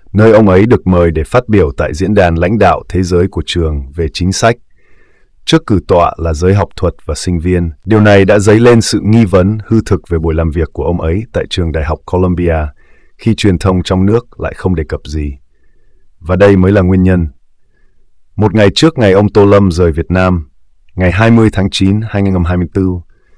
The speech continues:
dân biểu Mỹ Michelle Steele đã phản đối khi bà kêu gọi trường hủy bỏ sự kiện với nhà lãnh đạo Việt Nam, ông Tô Lâm. Theo đó,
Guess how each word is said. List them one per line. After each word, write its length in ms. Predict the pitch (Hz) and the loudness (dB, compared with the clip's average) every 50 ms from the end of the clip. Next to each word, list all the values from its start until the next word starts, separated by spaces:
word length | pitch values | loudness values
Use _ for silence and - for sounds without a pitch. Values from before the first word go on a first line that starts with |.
| _ _ _ _ _ - - | _ _ _ _ _ -20 -8
dân 240 | - 107 123 117 107 | 0 2 2 4 4
biểu 160 | 107 95 87 | 4 4 4
Mỹ 320 | 90 107 117 - 127 135 131 | 2 2 0 0 -4 -4 -2
Michelle 360 | 117 110 101 - - 104 98 | -2 -2 0 2 2 2 2
Steele 440 | 92 - - - 117 113 104 95 90 85 78 - - - _ _ _ - - - - | 2 0 -6 -4 -2 0 0 0 0 -2 -6 -10 -18 -20 _ _ _ -20 -20 -8 -4
đã 120 | - 101 | -4 -2
phản 240 | - - 107 90 87 | 0 0 0 2 2
đối 260 | 92 92 98 113 135 | 2 4 2 2 0
khi 180 | - - 123 110 | 0 -2 -2 2
bà 160 | 101 92 90 - | 2 0 0 2
kêu 180 | - 110 107 101 | 2 2 2 4
gọi 260 | 92 104 98 85 - - | 4 2 2 2 -2 -6
trường 280 | - - 104 90 85 78 | -6 -2 -2 0 0 -2
hủy 240 | - - 95 92 82 | -4 -2 -2 -2 -2
bỏ 240 | 73 87 87 82 78 | 0 0 0 0 0
sự 220 | - - - - - | -4 -8 -12 -10 -6
kiện 200 | - 92 80 - - | -4 -4 -4 -4 -6
với 100 | 85 87 | -6 -4
nhà 100 | 98 90 | -2 -2
lãnh 180 | 80 80 85 92 | -2 -4 -2 -2
đạo 200 | - 78 67 - | -2 -2 -2 -4
Việt 140 | 80 80 - | -8 -8 -4
Nam, 360 | 80 87 87 87 85 78 73 - _ | -4 -4 -2 -2 -4 -6 -8 -12 _
ông 220 | - - 85 82 | -12 -10 -10 -6
Tô 140 | - - 87 | -4 -4 -2
Lâm. 300 | 85 87 87 85 85 78 - - _ _ _ _ _ _ _ _ _ _ _ _ _ _ _ _ _ - _ _ _ | -2 0 -2 -2 -4 -8 -10 -18 _ _ _ _ _ _ _ _ _ _ _ _ _ _ _ _ _ -20 _ _ _
Theo 160 | - 110 110 | 0 0 2
đó, 360 | 101 98 92 95 101 117 123 | 4 4 4 4 2 0 -4